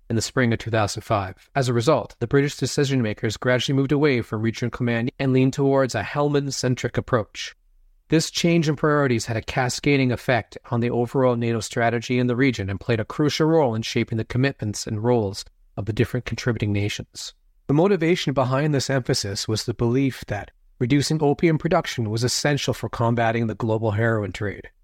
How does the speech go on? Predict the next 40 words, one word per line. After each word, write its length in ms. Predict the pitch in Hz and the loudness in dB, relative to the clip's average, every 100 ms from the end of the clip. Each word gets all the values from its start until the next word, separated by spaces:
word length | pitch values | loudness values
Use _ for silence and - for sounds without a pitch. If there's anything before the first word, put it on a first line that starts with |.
| _ | _
which 140 | 139 - | -4 0
had 160 | 135 | 0
direct 320 | 123 127 139 - | 0 0 0 -2
implications 800 | 143 165 - 175 175 127 110 | -2 0 2 0 0 -2 -4
for 100 | - | -4
the 120 | 110 107 | -4 -2
drug-related 500 | 120 123 131 131 139 | 0 0 2 2 0
issues 420 | 135 - 101 - | -2 -4 -4 -4
in 120 | 104 | -2
Western 360 | 104 101 110 101 | -2 -4 -6 -6
cities, 520 | - 107 - - - | -2 -4 -4 -10 -12
particularly 560 | - 120 147 135 110 101 | -6 -2 0 0 -2 -2
in 120 | 98 | -2
Britain. 360 | 120 - 104 101 _ _ _ _ _ _ - | -2 -2 -6 -16 _ _ _ _ _ _ -6
The 60 | 117 | 2
British 280 | 143 151 - | 2 2 0
forces 460 | 170 175 - 143 | 2 2 0 -4
aimed 240 | 135 139 135 | 0 0 2
to 80 | |
disrupt 400 | 123 - 151 131 | 0 0 0 0
the 120 | - - | -2 0
opium 380 | 135 - 135 | 0 2 0
supply 400 | 135 - 143 135 | 0 -4 0 0
chain 340 | 131 - 110 110 | 0 -2 0 0
by 140 | 95 | -2
targeting 480 | - 120 123 127 123 | -4 -2 0 2 0
cultivation 720 | - 135 - 127 123 120 127 | 0 -2 0 2 2 0 -2
at 80 | 113 | -2
its 160 | 117 - | -2 -2
source 440 | - 123 98 - | -2 -2 -2 -4
in 80 | 107 | -6
Afghanistan. 760 | 104 - 110 113 - - 117 - _ _ _ - | -4 -4 -2 -2 -6 -12 -14 -20 _ _ _ 0
Both 240 | 196 185 | 2 2
Canadian 360 | - 175 165 160 | 0 0 2 2
and 140 | 127 | 2
British 300 | 117 135 - | 2 0 0
military 400 | 131 120 - 123 | -2 -2 0 -2
leaders 320 | 113 123 120 107 | 0 0 -2 -4
expressed 340 | - 123 - | -4 -2 -2
concerns 560 | 127 - 135 117 113 | -6 -4 -2 -2 -4